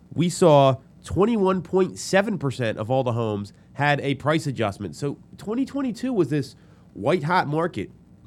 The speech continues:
at least for the first half of the year. So it's encouraging that we're seeing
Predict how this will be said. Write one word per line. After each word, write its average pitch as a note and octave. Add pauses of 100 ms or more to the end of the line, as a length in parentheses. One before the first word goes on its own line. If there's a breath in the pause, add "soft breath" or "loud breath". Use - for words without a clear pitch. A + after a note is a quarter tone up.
(160)
at B2+
least A3+
for E4+
the D#3+
first F3
half D3+
of A2+
the G2+
year. A2 (260 loud breath)
So E3 (500)
it's C#3
encouraging F3+
that E3
we're D3
seeing A#2